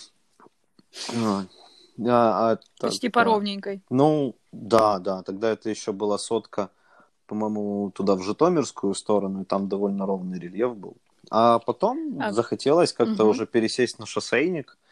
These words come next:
Speaker 1: потому что, опять же, понимал, что хочу туда в триатлон. В триатлоне явно нужно шоссе. И я свой первый шоссейник купил,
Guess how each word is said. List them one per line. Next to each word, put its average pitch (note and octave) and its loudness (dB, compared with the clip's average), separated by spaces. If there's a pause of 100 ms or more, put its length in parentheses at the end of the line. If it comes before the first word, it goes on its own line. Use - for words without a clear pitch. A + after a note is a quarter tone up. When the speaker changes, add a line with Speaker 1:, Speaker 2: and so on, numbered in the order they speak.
(260)
Speaker 1:
потому A2 0
что, - 0
опять A2+ 4
же, G2 2
понимал, G#2 -2
что - -4
хочу - -4
туда F#2+ 0
в - -4
триатлон. A#2+ 0 (380)
В - -20
триатлоне G#2+ 4
явно G2+ 2
нужно G2+ 0
шоссе. - -2 (560)
И A2 0 (260)
я A#2 6
свой B2+ 0
первый B2+ 4
шоссейник D#3 0
купил, C#3 2